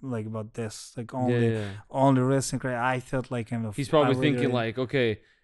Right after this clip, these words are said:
Speaker 2: he's a striker. The only way I can really get him is wrestling, and that's all he worked on, wrestling, wrestling."
Speaker 1: Yeah, but that's why I thought I, I was one hundred percent sure he gonna wrestle me. Like, I was one hundred percent sure, but I thought, like, gonna, I, I'm able to stop him,
Speaker 2: Uh-huh.
Speaker 1: and I was even focusing more on my striking because,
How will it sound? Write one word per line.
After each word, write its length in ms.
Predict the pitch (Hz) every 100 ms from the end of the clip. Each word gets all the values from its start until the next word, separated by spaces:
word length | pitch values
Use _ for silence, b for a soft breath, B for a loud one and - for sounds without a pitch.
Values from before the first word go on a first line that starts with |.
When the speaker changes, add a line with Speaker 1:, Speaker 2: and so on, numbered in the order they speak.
| _
Speaker 2:
he's 260 | - 151 135
a 60 | 143
striker. 640 | - 147 139 139 147 139
The 100 | 123
only 300 | 117 135 139
way 240 | 135 131 127
I 40 | 117
can 200 | 123 117
really 260 | 135 139 127
get 240 | 131 127
him 180 | 123 117
is 160 | 110
wrestling, 640 | 113 135 131 135 135 127 123
and 180 | 120
that's 200 | 117 117
all 160 | 127 120
he 100 | 117
worked 300 | 113 107 -
on, 160 | 98 104
wrestling, 380 | 107 - 104
wrestling." 280 | 98 95 139
Speaker 1:
Yeah, 140 | 175 131
but 320 | 127 147 135
that's 220 | 165 180
why 220 | 196 214
I 40 | 190
thought 220 | - 131
I, 200 | 127 143 156 151
I 20 |
was 380 | 160 165 - -
one 220 | 131 170
hundred 200 | 185 202
percent 340 | 196 190 196 160
sure 280 | 165 160
he 160 | 151 135
gonna 200 | 143 135
wrestle 360 | 131 127 - 113
me. 180 | 104 -
Like, 200 | 135 123
I 80 | 139
was 240 | 156 156 -
one 140 | 147 143 135 120 _ -
hundred 220 | 151 139
percent 300 | 127 - 127
sure, 120 | 143
but 140 | 135
I 80 | 143
thought, 220 | 139 165
like, 140 | 156 131
gonna, 220 | 139 143
I, 280 | 135 135 135
I'm 160 | 139
able 260 | 143 139 143
to 100 | 127
stop 300 | 110 147 147
him, 240 | - 117
Speaker 2:
Uh-huh. 360 | 107 - - 120
Speaker 1:
and 180 | 135 156 -
I 80 | 147
was 240 | 151 143
even 200 | 143 131
focusing 500 | - 160 151 - 139
more 240 | 135 143
on 80 | 151
my 140 | 147 123
striking 520 | - 147 170 151 131
because, 380 | 131 143 127